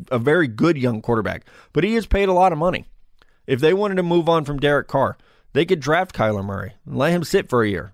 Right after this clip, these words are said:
and then move Carr in a, something very similar to what the Chiefs did with Alex Smith and Patrick Mahomes. That worked out pretty well for them. The Tampa Bay Buccaneers at five can do the same thing, guys.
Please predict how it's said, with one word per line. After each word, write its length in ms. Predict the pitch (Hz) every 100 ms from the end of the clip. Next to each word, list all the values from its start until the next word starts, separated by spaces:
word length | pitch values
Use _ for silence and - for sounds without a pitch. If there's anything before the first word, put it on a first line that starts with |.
| -
and 200 | - 117
then 120 | 139 165
move 280 | 170 202
Carr 320 | - 101 80 - _ _ -
in 160 | 131 139
a, 100 | - - -
something 380 | - 165 170 131
very 220 | 156 175
similar 320 | - 170 170
to 60 | 165
what 120 | 160
the 60 | 151
Chiefs 320 | - 165 -
did 140 | 160
with 100 | 151
Alex 340 | 139 160 139 -
Smith 260 | 156 156
and 80 | 139
Patrick 320 | 147 147 135
Mahomes. 420 | 131 123 165 - - _
That 180 | - 131
worked 220 | 196 190
out 140 | 185 170
pretty 160 | 185
well 220 | 151 170 175
for 120 | 113
them. 200 | 85 - _ _ _
The 80 | 139
Tampa 260 | - 202 175
Bay 140 | 196
Buccaneers 500 | 165 175 165 175 151
at 100 | -
five 280 | 160 160 127
can 100 | 135
do 80 | 131
the 80 |
same 300 | 120 156 139
thing, 240 | 123 139 107
guys. 280 | 98 95